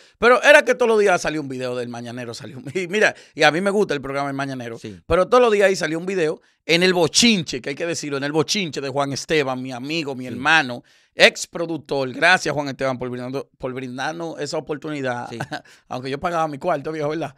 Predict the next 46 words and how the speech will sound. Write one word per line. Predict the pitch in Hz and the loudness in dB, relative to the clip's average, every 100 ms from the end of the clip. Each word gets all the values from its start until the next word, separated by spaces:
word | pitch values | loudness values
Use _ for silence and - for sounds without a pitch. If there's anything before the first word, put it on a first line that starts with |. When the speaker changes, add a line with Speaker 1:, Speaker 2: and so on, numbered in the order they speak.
| _ | _
Speaker 2:
Claro, | 90 - - | -8 -2 2
Speaker 1:
<laughs> | 214 | 6
Pero, | 226 226 - | 6 6 4
Speaker 2:
qué | - | -4
oportunidad. | 127 - 175 - 180 196 208 165 | -8 -8 -10 -8 2 4 4 0
Speaker 1:
pero, | - _ _ _ _ _ _ - - | -12 _ _ _ _ _ _ -8 -2
<laughs> | |
pero | 285 254 240 240 | 6 8 8 6
gracias, | 254 254 - - 143 151 - - _ - | 4 4 4 -4 -4 -6 -10 -20 _ 0
gracias | 180 202 202 | 6 6 6
a | 175 | 2
Ivonne | 165 202 202 | 4 2 2
y | 175 | 2
a | |
Juan | 170 170 | 2 2
Speaker 2:
No, | 185 | -4
Speaker 1:
Esteban. | 147 147 139 | -2 -2 -2
Speaker 2:
no | 135 | -6
salió | 147 151 | -10 2
Speaker 1:
Pero | 208 233 | 6 8
Speaker 2:
por | 240 | 10
Speaker 1:
de | 254 | 10
Speaker 2:
cien | |
mil, | 269 208 | 10 10
Speaker 1:
repente, | 247 233 | 6 6
Speaker 2:
por, | 233 | 4
Speaker 1:
viejo. | 214 165 | 4 2
Speaker 2:
por | 156 170 | 0 -4
cien | 202 190 | -8 -6
mil | 202 233 | -10 -8
pesos | - 226 185 | -8 -8 -8
no | |
salió | 180 170 | -12 -12
esa | 160 | -12
oportunidad. | 156 143 139 127 127 _ _ _ _ _ _ _ _ _ | -14 -16 -16 -18 -20 _ _ _ _ _ _ _ _ _
Speaker 1:
Ay, | 170 196 160 175 | -2 -2 -2 0
mensual, | 214 220 233 247 170 | 2 6 10 10 10
mensual, | 160 185 160 180 147 | 4 -2 2 2 2
cien | 170 | 0
mil | 180 | -2
mensual. | 202 190 175 151 147 | -4 -4 0 0 -2
Speaker 2:
Mensual, | 151 135 131 113 139 208 120 | -6 -8 -6 -4 -6 -6 -6
claro. | 147 214 175 135 - - - | -4 0 0 0 -10 -14 -16
Speaker 1:
<laughs> | - - | -16 -6
Entonces, | 190 240 247 | -4 2 4
viejo, | 247 262 220 165 | 8 10 8 4